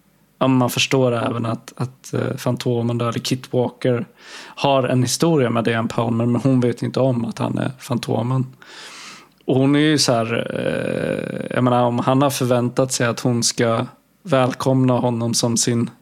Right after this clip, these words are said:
räddare i nöden, så blir det ju inte alls så, utan hon, eh, tackar ju väldigt så här samlat för hjälpen, och sen så, eh, begär hon att hon ska få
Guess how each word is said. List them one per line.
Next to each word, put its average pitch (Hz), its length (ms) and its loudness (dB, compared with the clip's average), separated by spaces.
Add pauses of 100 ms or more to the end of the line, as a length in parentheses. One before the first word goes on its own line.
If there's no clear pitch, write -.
(120)
räddare 127 500 2
i 117 40 2
nöden, 135 460 2
så - 140 -4
blir 123 140 2
det 123 60 0
ju 120 60 2
inte 131 180 0
alls 139 220 2
så, 120 260 -2
utan 117 260 -2
hon, 123 300 2 (840)
eh, - 360 -4
tackar 135 420 -2
ju 135 100 4
väldigt 120 360 0
så 139 80 2
här 123 40 2
samlat 127 440 2
för 131 100 0
hjälpen, 123 500 0
och 123 180 -2
sen 120 360 0
så, 117 360 0
eh, 147 640 -4
begär 127 440 2
hon 123 140 2
att 117 140 -2
hon 120 120 0
ska 117 220 -2
få 120 320 -2